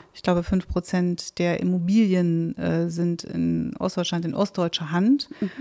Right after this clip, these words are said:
Speaker 1: Und dass man irgendwie entweder jemanden hat, den man gar nicht kennt, weil es irgendein völlig anonymes
Speaker 2: Mhm.
Speaker 1: Konsortium ist, oder dass die Person halt auf jeden Fall in Westdeutschland lebt, das macht so mit dem Gefühl was. Also weniger mit der Frage, wie das unmittelbare Verhältnis ist.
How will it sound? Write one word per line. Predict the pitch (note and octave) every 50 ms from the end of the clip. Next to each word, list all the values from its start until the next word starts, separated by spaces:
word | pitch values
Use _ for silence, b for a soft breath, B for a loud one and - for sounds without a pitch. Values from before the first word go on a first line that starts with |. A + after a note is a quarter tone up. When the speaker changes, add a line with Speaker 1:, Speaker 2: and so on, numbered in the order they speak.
| D4 B B B _ _
Speaker 1:
Und | - F#3 F3+ F3+
dass | F#3 -
man | G3+ F#3+ F3+ G#2+
irgendwie | D3+ F#3+ G3 F#3+
entweder | - F#3 F#3+ F#3+ F#3 F#3
jemanden | F#3 F#3 F3+ F3+ F3 F3 F3 F3+
hat, | F#3 F#3 -
den | F3+
man | F3 F3 E3+
gar | D#3+ D#3+ F3+
nicht | A#3 C4 -
kennt, | - B3+ C#4 D4+ -
weil | G3+ F#3+
es | F#3 -
irgendein | - - F3+ F#3 E3+ - F3+ E3+ E3 E3+
völlig | - F3+ F3+ E3 - -
anonymes | F3+ E3+ E3+ F3+ F3+ G#3+ F#3
Speaker 2:
Mhm. | A3 B3 C4+
Speaker 1:
Konsortium | - E3+ F#3+ A#3 C4 - - C4+ B3+ A#3+
ist, | C4 C#4+ C4+ - -
oder | - G3+ G3 F#3
dass | F3 F#3 F#3 - _ _ _ _ -
die | F#3+ F#3+
Person | - - G3 F#3 E3+ E3 F#3 G3+ G#3+ A3 G#3 F#3+
halt | F#3+ F3+ F3 F3
auf | F3 -
jeden | G3 G3 F3+
Fall | - F#3 E3+
in | F3 E3
Westdeutschland | E3 G#3 A3 - A3 G#3 - - G3 F#3
lebt, | - G3 - -
das | - - - - -
macht | - F3 F#3 - - -
so | - F#3
mit | F3+ F3+ E3
dem | E3+ E3+
Gefühl | E3 E3 - - - B3 B3 G#3 D#3+
was. | - - E3 - - b b b b b b b b b -
Also | F3+ F3+ F#3 F3
weniger | G3+ A#3 A#3 G#3+ F#3+ F#3+
mit | F#3 F#3 F3+ -
der | F#3 F3+
Frage, | - - F3+ F#3 F3 F3+
wie | F3+ F3
das | F3+ E3+ -
unmittelbare | - G#3+ A3 G#3 F#3+ F3+ F3 E3+ E3+ F3 F3 F3
Verhältnis | - F#3 F3 F3 G3 A#3+ B3 - F3 E3 - -
ist. | - G#3 A#3+ A#3+ - - -